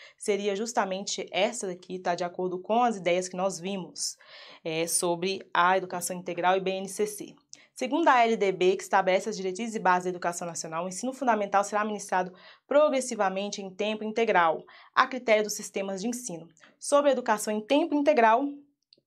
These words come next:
responda, que a questão foi adaptada pra gente poder ir por partes, tá? A meta seis do P N E refere-se a proporcionar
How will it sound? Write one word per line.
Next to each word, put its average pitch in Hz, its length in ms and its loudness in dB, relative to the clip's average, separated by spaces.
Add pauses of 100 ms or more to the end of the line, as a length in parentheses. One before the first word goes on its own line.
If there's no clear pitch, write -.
(160)
responda, 202 840 2
que 175 220 -6
a 170 100 -2
questão 185 380 -2
foi 190 100 4
adaptada 180 580 4
pra 190 140 -2
gente 180 180 -8
poder 180 480 0
ir 185 220 -8 (380)
por 240 200 2
partes, - 580 2
tá? 214 220 4 (260)
A 180 100 4
meta 285 360 4
seis 233 340 4
do 208 100 -4
P 214 140 -4
N 185 220 -4
E 185 80 2
refere-se 196 560 0
a 185 40 -4
proporcionar 185 840 -2